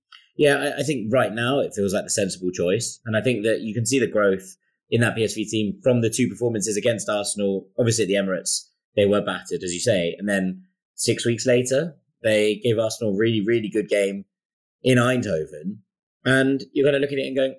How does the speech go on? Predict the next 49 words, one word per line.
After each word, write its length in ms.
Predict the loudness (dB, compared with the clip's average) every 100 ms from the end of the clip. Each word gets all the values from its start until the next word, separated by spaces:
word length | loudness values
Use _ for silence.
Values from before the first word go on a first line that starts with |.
| -6
"Okay, 220 | 0 2
that's 220 | 2 0 -2
a 80 |
team 280 | 0 2 4
that 100 | 2
have 160 | 0 -2
learned 420 | 2 4 4 2
and 140 | -2 -4
developed, 500 | 0 0 0 -6 -10
and 120 | -2
they've 160 | 0 0
continued 380 | -2 -2 -2 -2
to 60 |
do 120 | 0 0
so." 260 | 0 -2 -6 _ _ _ _ _ 2
Their 120 | 6
win 140 | 6 4
at 60 |
the 60 | 0
weekend, 600 | -2 0 0 0 -4 -2
four 200 | 2 2
nil 240 | 2 0
away 340 | 0 -2 0 0
at 160 | -2
A 80 | -4
Z 140 | -4 -4
Alkmaar, 480 | -4 -10 -18 -18 -20 _ _ 2
who 80 | 4
are 60 |
a 60 | 4
good 180 | 2 2
side 260 | 0 0
in 80 | 0
themselves. 680 | -2 -2 -4 -6 -10 -16 -12 0
Yes, 260 | 0 0
they're 100 | -2
not 120 | -4
the 80 | -4
team 200 | -2 0
they 80 | 0
were 160 | -2 0
last 380 | 0 0 -4 -10
year, 140 | -12
but 80 | -10
this 160 | -8 -6
is 100 | 0
still 220 | 4 4
a 60 |
good 340 | 2 0 -2